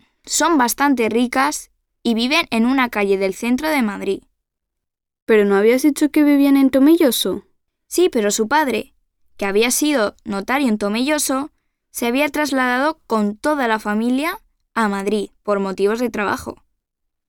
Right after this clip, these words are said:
Speaker 1: Pues bien, un día las hermanas toman un taxi y desaparecen. Encargan el caso a Plinio, el cual se marcha a Madrid con su ayudante y amigo don Lotario,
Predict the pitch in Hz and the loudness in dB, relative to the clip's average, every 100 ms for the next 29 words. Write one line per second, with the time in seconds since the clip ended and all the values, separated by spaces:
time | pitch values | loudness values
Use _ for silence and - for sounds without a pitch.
0 | _ _ _ - 226 202 226 208 254 _ | _ _ _ -2 -2 2 0 0 -4 _
1 | _ _ _ - 302 370 359 349 330 294 | _ _ _ 0 2 2 2 2 0 -2
2 | 233 269 285 269 294 - _ _ _ - | 0 2 2 2 -2 -10 _ _ _ -2
3 | 302 370 311 262 262 277 - 370 - 277 | 2 4 4 4 0 -2 -2 0 2 2
4 | 226 - 214 208 220 233 - 113 - _ | 2 0 -2 -2 -2 -4 -6 -10 -12 _
5 | _ _ _ _ _ _ _ _ - 240 | _ _ _ _ _ _ _ _ 0 0
6 | 226 262 311 359 302 240 254 269 311 220 | 2 0 0 2 2 0 -2 0 0 0
7 | 233 214 196 - - _ _ _ _ - | -2 -2 -2 -6 -14 _ _ _ _ -2
8 | 247 240 - 294 302 349 - 226 214 254 | -2 0 0 0 0 -6 -6 -2 -2 -2
9 | 302 277 277 277 330 - - 240 240 214 | -2 0 0 -2 -6 -6 -6 -4 -4 -2
10 | 214 233 240 214 208 208 226 285 339 233 | -2 -2 -4 -2 -2 -2 -2 -2 -4 -6
11 | 220 214 196 196 208 202 202 208 - | -4 -2 0 -2 -4 -6 -8 -12 -16